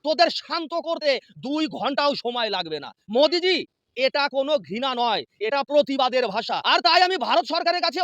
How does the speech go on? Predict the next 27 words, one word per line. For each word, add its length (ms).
অনুরোধ 400
জানাই, 340
বাংলাদেশের 640
সংখ্যালঘু 440
হিন্দুদের 500
সুরক্ষা 340
নিয়ে 160
কঠোর 400
কূটনৈতিক 600
অবস্থান 440
নিন, 140
আন্তর্জাতিক 580
মহলে 320
এই 220
বিষয়টা 420
তুলে 260
ধরুন, 280
মানবাধিকার 600
লঙ্ঘনের 460
বিরুদ্ধে 300
শক্ত 400
বার্তা 340
দিন। 160
বন্ধুরা, 380
আপনারা 300
মনে 180
রাখবেন, 360